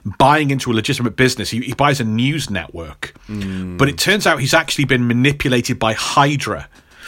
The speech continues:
Speaker 1: into taking on one of their companies as a silent partner. Uh, so
Speaker 2: Mm.
Speaker 1: Matt and Ben are able to leverage and use this, these ties to, um, a terrorist outfit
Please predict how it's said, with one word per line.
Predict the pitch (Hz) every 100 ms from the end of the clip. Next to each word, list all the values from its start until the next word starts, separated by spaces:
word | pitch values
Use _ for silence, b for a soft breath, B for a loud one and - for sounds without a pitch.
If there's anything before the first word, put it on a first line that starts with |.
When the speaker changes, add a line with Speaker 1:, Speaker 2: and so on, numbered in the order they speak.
| B B B -
Speaker 1:
into | 139 131
taking | 156 160 143 -
on | 147 139 127
one | 135
of | 131 110
their | 131 143 160
companies | - 143 135 113 98
as | 101
a |
silent | 101 - 123 120 110 -
partner. | 131 127 143 85 78 - _ _ B B B B B B B
Uh, | -
so | - 147 131
Speaker 2:
Mm. | 127
Speaker 1:
Matt | 127 139 180 180 -
and | 127 110
Ben | 139 160 117 101
are | 120 123
able | 127 127 127
to | - 120 110 -
leverage | 113 120 156 139 131 120
and | 110
use | 107 120 170 170 139
this, | - 110 - - - B B B
these | 123 110
ties | - 139 156 135 87 117 - -
to, | - 131 113 110
um, | 107 101 104
a | 107
terrorist | - 147 165 120 104
outfit | 92 - 92 104 -